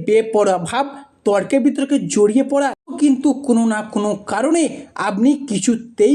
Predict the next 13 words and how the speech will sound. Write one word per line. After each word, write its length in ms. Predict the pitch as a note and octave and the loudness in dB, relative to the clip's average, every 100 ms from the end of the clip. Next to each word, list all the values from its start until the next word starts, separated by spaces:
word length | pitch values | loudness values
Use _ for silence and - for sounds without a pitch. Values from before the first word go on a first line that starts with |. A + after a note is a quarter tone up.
| G#3+ | 2
বন্ধ 260 | E3+ F#3 F#3 | -2 -4 -4
করতে 300 | F#3 F#3 - G3 | -4 -2 -2 -4
পারছেন 380 | F3+ F#3 C#4+ D4 | -4 -4 0 2
না। 120 | C4+ - - - | 0 -6 -14 -6
তবে 180 | A3 A3+ A3+ | -4 -2 -2
এটা 240 | A3 C#4+ | -2 -2
কিন্তু 280 | D4 E4 D4 D4+ | 0 2 2 -2
ক্ষতিকারক 540 | - A#3 A3+ C#4 A3+ G3 | -4 -4 -2 -2 -2 -2
দিক 180 | F3 F#3+ | -4 -4
হতে 220 | F#3 E3+ | -4 -2
চলেছে 320 | A#3 D4 - F4 - - - | 0 0 0 -4 -8 -16 -8
আপনাদের 440 | F#3 G#3+ G#3 G3 F#3 | -4 -4 -4 -4 -4
জন্য। 280 | D#3 G#3+ | -2 0